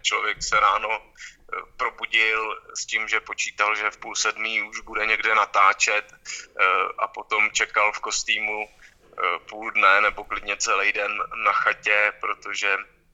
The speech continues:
to počasí se natolik proměňovalo, že se museli, museli proměňovat výrazně i ty natáčecí plány, takže kluci, který měli mít den volno a plánovali si výlet po okolí, tak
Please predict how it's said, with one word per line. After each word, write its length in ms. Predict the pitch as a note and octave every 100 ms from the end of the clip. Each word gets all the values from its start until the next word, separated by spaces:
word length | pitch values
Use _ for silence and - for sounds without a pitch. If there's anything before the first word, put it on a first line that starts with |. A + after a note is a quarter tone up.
| _ _ _ - - -
to 100 | A#2
počasí 400 | - - G#2 A2+
se 160 | - G#2
natolik 320 | G2 G#2+ G#2+
proměňovalo, 720 | - G#2 G#2 G2+ G2 G2+ G#2
že 120 | G#2
se 140 | - G#2+
museli, 440 | G2 - G#2 G#2 -
museli 420 | A2 - G#2 G#2
proměňovat 640 | G#2 G#2 G#2 G2+ G2 G#2
výrazně 380 | G#2 G#2+ G#2 A#2
i 100 | -
ty 140 | - G#2+
natáčecí 580 | F#2+ G2+ - - -
plány, 440 | - A2+ F#2+ G2 G2+
takže 360 | G#2 - G2+ - - - - - -
kluci, 320 | B2+ - B2
který 560 | - G#2+ A2 A2 A2+ A2+
měli 240 | A2 A2
mít 240 | A2 G#2+
den 180 | G#2+ A2
volno 460 | G#2 G2+ G#2+ A2+ A2+
a 60 |
plánovali 540 | G#2 G2+ G#2 G#2 G2+ A2
si 200 | - A#2
výlet 320 | G#2 G#2+ A2+ -
po 100 | G#2+
okolí, 500 | G#2+ A2 G#2 G#2+ - - - - - -
tak 300 | G2+ -